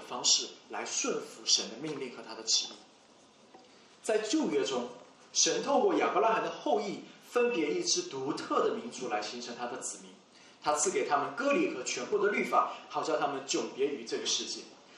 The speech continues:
但不是所有在肉体上受割礼的人都在心里受了割礼，并非所有在约中的人都会守约。无论他们的属灵光景如何，神的子民都可以通过割礼来辨认。但在新约当中，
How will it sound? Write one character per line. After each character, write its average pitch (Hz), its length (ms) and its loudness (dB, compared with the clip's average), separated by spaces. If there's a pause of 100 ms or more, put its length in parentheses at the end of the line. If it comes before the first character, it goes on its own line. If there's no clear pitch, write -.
(160)
但 302 240 4
不 277 80 2
是 269 140 4
所 208 280 4
有 320 140 6
在 233 140 6
肉 226 200 6
体 202 120 0
上 160 120 0
受 160 280 2
割 175 100 2
礼 127 120 -2
的 117 60 -2
人 113 220 -4 (260)
都 220 200 4
在 - 160 0
心 - 260 -4
里 120 80 -8
受 - 200 2
了 113 100 0 (120)
割 113 60 -10
礼， 104 80 -10 (600)
并 175 160 0
非 170 100 2
所 - 220 2
有 165 100 4
在 139 120 4
约 214 200 2
中 214 160 4
的 - 80 0
人 - 320 -4
都 220 220 4
会 - 180 2
守 - 320 0
约。 120 300 -2 (460)
无 165 100 4
论 - 180 4
他 160 120 4
们 139 100 -2
的 139 40 0
属 - 200 0
灵 139 160 -6
光 170 180 6
景 - 180 0
如 - 120 -2
何， - 240 -6 (200)
神 - 200 2
的 170 100 4
子 - 260 0
民 226 160 -8 (200)
都 202 160 4
可 196 100 2
以 139 80 0
通 160 220 -6
过 139 180 0 (220)
割 285 220 2
礼 - 160 -2
来 - 100 -8
辨 123 240 -4
认。 - 100 -12 (800)
但 185 120 6
在 - 120 2
新 170 260 2
约 160 160 4
当 127 140 2
中， 113 220 -8